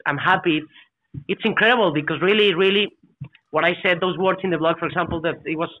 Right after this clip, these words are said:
live yesterday, that I just want to play. I just want to play. And this league, it's giving me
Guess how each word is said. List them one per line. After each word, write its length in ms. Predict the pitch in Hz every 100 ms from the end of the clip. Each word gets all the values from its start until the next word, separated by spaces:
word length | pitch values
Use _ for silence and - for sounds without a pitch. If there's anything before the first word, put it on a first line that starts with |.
| 131 - -
live 240 | 151 165 156
yesterday, 380 | 175 170 175
that 300 | 175 165 - _
I 60 | 175
just 120 | 180
want 160 | 185 175
to 60 |
play. 240 | 151 175 156 - - - _
I 40 | 151
just 160 | 156
want 140 | 165 156
to 80 | 139
play. 220 | 170 170
And 200 | 143 139
this 180 | 180 185 147
league, 260 | 180 185 - _ _ _ _ _ _ _ _ _ _
it's 160 | 175 131
giving 280 | 170 175 180
me 120 | 175